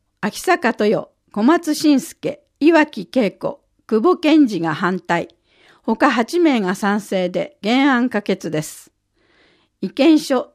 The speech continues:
第七号、埼玉県立大学への医学部新設を国に働きかけることを求める意見書。意見書第八号、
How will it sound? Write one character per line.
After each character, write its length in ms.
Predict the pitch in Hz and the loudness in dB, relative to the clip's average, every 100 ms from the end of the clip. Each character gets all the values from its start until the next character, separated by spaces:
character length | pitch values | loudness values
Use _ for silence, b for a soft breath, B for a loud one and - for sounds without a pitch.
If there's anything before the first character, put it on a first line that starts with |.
| - | -6
第 260 | 233 330 233 | -2 0 0
七 300 | 185 208 226 | -2 -2 -4
号、 300 | 165 - - _ _ _ _ _ _ _ _ _ | -4 -8 -12 _ _ _ _ _ _ _ _ _
埼 280 | - 269 359 | -4 0 2
玉 280 | 320 302 311 | 4 4 2
県 240 | 277 277 | 2 2
立 260 | 262 277 277 | 0 -2 -2
大 220 | 254 262 | 0 0
学 320 | 214 175 175 | -2 -6 -8
へ 100 | 165 | -6
の 160 | 165 - | -6 -8
医 120 | 214 | -4
学 260 | 226 294 370 | -2 -2 -2
部 140 | 277 | -2
新 240 | - 240 247 | -2 -2 -2
設 400 | 220 - - 196 | -4 -8 -4 -4
を 220 | 190 _ _ - | -4 _ _ -6
国 240 | 214 302 | 0 4
に 100 | 302 | 4
働 580 | 262 254 277 302 302 302 | 2 -2 -2 -2 -2 -6
き 80 | - | -6
か 140 | 285 | -4
け 160 | - 247 | -2 -4
る 100 | 247 | -2
こ 140 | 202 | -6
と 280 | 190 202 160 | -2 0 0
を 60 | 190 | -4
求 280 | 190 269 | -4 2
め 140 | 302 277 | 2 2
る 100 | 180 | 0
意 80 | 147 | -4
見 300 | - 165 160 | -4 -4 -4
書。 260 | - - _ _ _ _ _ _ _ _ _ _ _ _ _ _ _ _ _ _ _ _ _ _ _ | -8 -12 _ _ _ _ _ _ _ _ _ _ _ _ _ _ _ _ _ _ _ _ _ _ _
意 100 | 220 | -12
見 280 | - 302 311 | -2 2 2
書 320 | - 269 - - | 0 -2 -4 -4
第 240 | 247 339 | -2 0
八 320 | 214 202 233 | -2 -6 -8
号、 280 | 220 151 - | -8 -8 -10